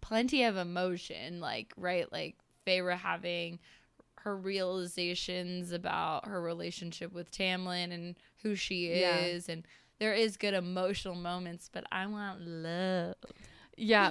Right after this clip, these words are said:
Speaker 3: but to your point, it's a little soon for love.
Speaker 1: I know. I, I didn't realize it was four days. I was thinking it was more like a month,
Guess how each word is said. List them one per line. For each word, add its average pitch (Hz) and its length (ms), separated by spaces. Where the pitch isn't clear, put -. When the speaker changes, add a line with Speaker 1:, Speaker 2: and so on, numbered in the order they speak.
Speaker 3:
but 247 280
to 294 380
your 254 220
point, 262 340
it's 220 100
a 247 40
little 247 220
soon 254 600
for 190 140
love. 175 500
Speaker 1:
I 285 200
know. 247 400
I, 233 200
I 254 140
didn't 294 200
realize 262 280
it 233 40
was 208 140
four 233 320
days. 196 580
I - 80
was 349 100
thinking 262 220
it 226 80
was 220 140
more 220 180
like 190 360
a 190 80
month, 180 520